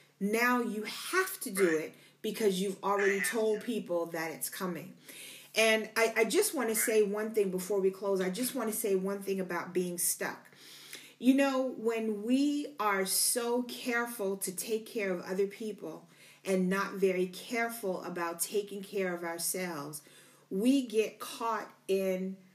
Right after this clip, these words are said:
Speaker 1: a place that's very difficult to move from. And in this particular place, it's very difficult to navigate for yourself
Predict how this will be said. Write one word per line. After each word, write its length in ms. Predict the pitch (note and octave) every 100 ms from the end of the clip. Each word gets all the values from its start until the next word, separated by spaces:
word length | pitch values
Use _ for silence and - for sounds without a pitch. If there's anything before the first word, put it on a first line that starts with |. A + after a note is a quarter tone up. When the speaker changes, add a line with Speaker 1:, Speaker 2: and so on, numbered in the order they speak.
| _ -
Speaker 1:
a 80 |
place 920 | F#3 - - C4+ C4 F3+ F#3 F3+ - - - _ F3
that's 360 | F#3+ F3+ -
very 560 | E3 D#3 F#3+ A3 A#3 A3
difficult 600 | F3+ G#3 G#3 - G#3 G3
to 100 | -
move 380 | F#3+ G3 A#3+ B3+
from. 400 | - D3 D3 - - - - - _ -
And 280 | G#3 G#3+
in 260 | G#3 G3 F#3 G3
this 220 | F4+ -
particular 600 | D4 B3+ B3 A#3+ G#3+ G3
place, 640 | - G3+ F3+ E3 F3+ - -
it's 240 | F#3+ F#3
very 580 | F3 E3+ G#3 B3+ C#4+ C4+
difficult 840 | G3 F#3 A#3+ A#3+ B3+ - F3+ F3 - - - _ _ _ - _
to 320 | - B3 G#3+
navigate 1080 | G3 G3 G3 G#3+ B3 B3+ B3 G3 G3 F#3+ -
for 300 | - A3 G3+
yourself 1080 | F#3 F#3+ F3+ - - C#4+ B3+ E3 F3 -